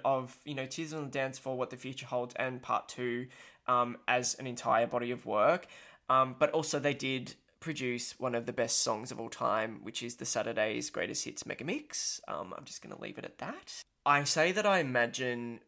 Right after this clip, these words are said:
myself, but I actually did do this. So when I was in Bali last year,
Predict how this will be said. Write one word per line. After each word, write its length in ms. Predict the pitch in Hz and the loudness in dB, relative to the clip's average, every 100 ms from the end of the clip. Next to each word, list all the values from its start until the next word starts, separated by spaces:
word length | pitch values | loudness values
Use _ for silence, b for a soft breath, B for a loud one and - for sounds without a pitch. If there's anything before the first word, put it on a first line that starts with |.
| - | -8
myself, 540 | 123 117 - 104 107 | -2 0 2 0 0
but 100 | 123 | 2
I 80 | 117 | 2
actually 300 | 113 - 123 | 2 -2 -6
did 180 | 117 110 | -8 -8
do 140 | 117 | -8
this. 220 | 110 107 | -6 -4
So 120 | - 123 | -2 0
when 120 | 127 | 0
I 60 | |
was 120 | 135 151 | 0 -2
in 140 | 139 | -2
Bali 640 | 120 101 110 117 107 - - | 2 4 4 0 -2 -6 -4
last 380 | 120 104 - 113 | 0 2 0 -4
year, 300 | 87 90 | -2 -2